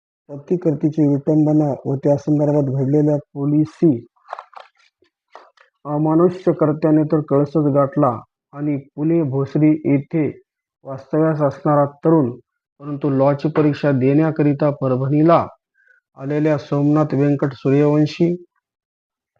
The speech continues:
याचा पोलिसांनी केलेल्या कॉम्बिंग ऑपरेशनात जबर मारहाण केल्याने त्याचा मृत्यू झाला. हा न्यायालयीन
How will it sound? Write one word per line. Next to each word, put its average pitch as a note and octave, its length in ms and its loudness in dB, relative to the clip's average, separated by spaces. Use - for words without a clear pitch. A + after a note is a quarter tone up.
याचा D#3 340 -2
पोलिसांनी D#3 680 4
केलेल्या C#3+ 600 2
कॉम्बिंग D#3+ 360 2
ऑपरेशनात D3+ 640 0
जबर D3 340 0
मारहाण D3+ 580 0
केल्याने D3+ 420 -2
त्याचा C#3 340 0
मृत्यू C3+ 560 0
झाला. D3+ 420 0
हा E3 120 0
न्यायालयीन D#3 800 6